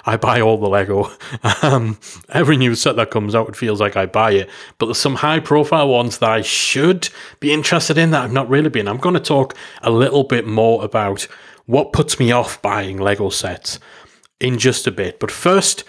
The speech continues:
I want to dive into my review of the Office set.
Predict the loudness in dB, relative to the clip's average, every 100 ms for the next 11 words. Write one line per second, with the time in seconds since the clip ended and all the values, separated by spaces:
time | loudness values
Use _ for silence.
0 | -20 -20 _ 0 0 0 2 2 2 2
1 | 0 -2 0 2 2 2 0 -2 0 -4
2 | -4 -2 -2 0 -2 -4 -8 -6 -2 -2
3 | -2 -6 -4 -10 -14 _ -10 -6 -6 -8
4 | -12